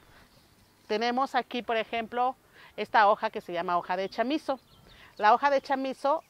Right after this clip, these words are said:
esta hoja viene, este, es originaria de allá de la Sierra Juárez. Sé que en otros, otras partes del estado la vamos a encontrar en zona fría, pero que, este,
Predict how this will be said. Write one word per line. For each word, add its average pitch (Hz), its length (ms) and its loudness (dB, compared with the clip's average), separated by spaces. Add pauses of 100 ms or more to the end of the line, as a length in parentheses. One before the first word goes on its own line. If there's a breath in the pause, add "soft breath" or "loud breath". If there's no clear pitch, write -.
esta 220 340 2
hoja 226 360 0
viene, 208 720 -4
este, 175 300 -8
es - 100 -10
originaria 185 580 -6
de 170 140 -6
allá 160 220 -4
de 165 100 -6
la 143 80 -10
Sierra 151 300 -10
Juárez. 196 320 -8
Sé 190 100 -6
que 147 240 -6
en 143 80 -10
otros, 160 380 -10 (320 loud breath)
otras 185 320 -4
partes 190 340 -2
del 156 160 -8
estado 190 320 -2
la 170 100 -4
vamos 156 220 -6
a 165 60 -10
encontrar 156 420 -6
en 160 140 -8
zona 165 260 -10
fría, 233 320 -4 (480 loud breath)
pero 269 400 4 (420 soft breath)
que, 190 380 0
este, 170 840 -8